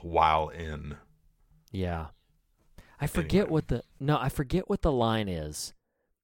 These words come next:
Speaker 2: He says it's at, immediately following that tossing the ball back and forth scene that we referenced, where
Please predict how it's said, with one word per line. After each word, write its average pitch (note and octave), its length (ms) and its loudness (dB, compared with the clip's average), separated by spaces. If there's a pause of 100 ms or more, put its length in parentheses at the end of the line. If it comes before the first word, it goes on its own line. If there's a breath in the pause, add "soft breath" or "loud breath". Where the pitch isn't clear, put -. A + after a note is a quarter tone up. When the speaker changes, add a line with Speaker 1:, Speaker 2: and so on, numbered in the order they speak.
(200)
Speaker 2:
He C3+ 220 4
says D3 920 2
it's A2+ 300 0
at, A#2 140 -2
immediately C3 500 2
following A2 500 0
that F#2+ 280 2 (100)
tossing A2 400 2
the F#2+ 80 -2
ball G2+ 220 8
back F#2 200 0
and F#2 100 -6
forth F2+ 220 -2
scene F2+ 260 -4
that F2+ 100 -6
we F2+ 240 -6 (160)
referenced, F#2 480 2
where F#2 340 4